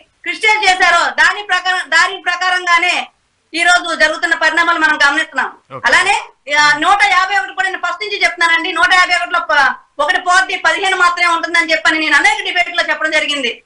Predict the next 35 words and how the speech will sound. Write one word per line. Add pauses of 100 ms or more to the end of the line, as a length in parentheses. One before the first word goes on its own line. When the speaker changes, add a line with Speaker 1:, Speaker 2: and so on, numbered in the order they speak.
Speaker 2:
Hmm.
Speaker 1:
ఆ
డిబేట్
లో (320)
ఆ
పదిహేను
కారణం
కొంచెం
పెరిగినట్టు
ఉంది,
ఏమో
తగ్గే
Speaker 2:
<laughs>
Speaker 1:
పరిస్థితి
కూడా
ఉండొచ్చేమో, (340)
అంటే
అనుకోవచ్చు
జోత్యాలు
చెప్తారేమో
అని.
కానీ (400)
Speaker 2:
Hmm.
Speaker 1:
పవన్
కళ్యాణ్
గారిని
క్రిటిసైజ్
చేసిన
అలా
అవ్వచ్చు,
లేదంటే
ఒకటి
నాలుగు
సార్లు
ఓడిపోయాడు,